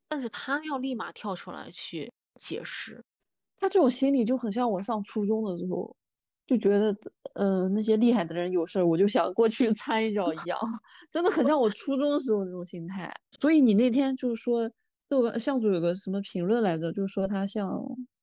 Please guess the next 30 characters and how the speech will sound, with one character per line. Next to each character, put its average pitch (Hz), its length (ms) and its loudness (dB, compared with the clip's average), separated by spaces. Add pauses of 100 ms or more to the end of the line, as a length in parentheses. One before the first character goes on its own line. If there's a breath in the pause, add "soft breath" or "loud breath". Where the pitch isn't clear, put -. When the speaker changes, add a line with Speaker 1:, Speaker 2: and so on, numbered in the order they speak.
(440)
Speaker 2:
什 185 60 -2
么 190 140 0
爱 233 220 0
打 180 180 0
篮 175 200 2
球 - 140 -4
的 214 80 2
男 190 180 2
孩 202 160 2
子 214 180 4
还 185 140 0
是 170 60 -8
怎 170 100 -6
么 156 80 -6 (320)
怎 170 80 0
么 165 80 0
说 165 200 0
的 160 80 0
来 - 160 -2
着？ - 140 -8 (280)
Speaker 1:
说 - 220 0
他 277 140 4
像 269 200 -4
爱 269 180 -6
打 185 200 -2
篮 - 180 -6
球 190 260 -8
的 214 360 -6
鼠 - 320 -8
标 220 680 2